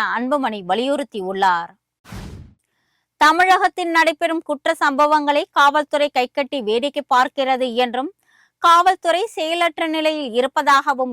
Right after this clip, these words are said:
எதிர்க்கட்சி தலைவர் எடப்பாடி பழனிசாமி குற்றம் சாட்டியுள்ளார். சட்டப்பேரவையில் இருந்து அதிமுக உறுப்பினர்கள் வெளிநடப்பு செய்த நிலையில்,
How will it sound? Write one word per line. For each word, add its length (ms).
எதிர்க்கட்சி 500
தலைவர் 420
எடப்பாடி 520
பழனிசாமி 680
குற்றம் 400
சாட்டியுள்ளார். 840
சட்டப்பேரவையில் 920
இருந்து 340
அதிமுக 600
உறுப்பினர்கள் 680
வெளிநடப்பு 640
செய்த 320
நிலையில், 460